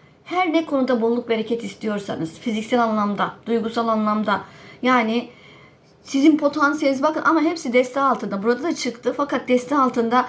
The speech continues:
e, siz biraz eyleme geçmeniz lazım. Hareketsiz misiniz? Demoralize mi oldunuz? İçinize mi kapandınız?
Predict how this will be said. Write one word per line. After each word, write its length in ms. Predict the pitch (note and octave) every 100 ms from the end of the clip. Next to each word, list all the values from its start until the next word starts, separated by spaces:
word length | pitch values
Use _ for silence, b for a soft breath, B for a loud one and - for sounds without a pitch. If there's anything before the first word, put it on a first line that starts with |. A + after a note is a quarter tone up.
| B B B B
e, 260 | A3 G#3+
siz 320 | A#3+ C4+ B3+ - - - -
biraz 240 | C4+ C4 -
eyleme 300 | A#3 A#3 A#3
geçmeniz 480 | A3+ A3+ A3+ A3
lazım. 260 | G3+ F#3+ F#3+
Hareketsiz 520 | A3 A3 B3 A#3 A3
misiniz? 420 | G3+ F#3+ F#3 F#3 - B B
Demoralize 520 | - A3 A3 A3 A3 A3+
mi 80 |
oldunuz? 300 | G#3 F#3 F#3+
İçinize 360 | G#3 A3 A3+ A#3
mi 80 | A3+
kapandınız? 640 | A3 G3 F#3+ F#3+ F#3+ F#3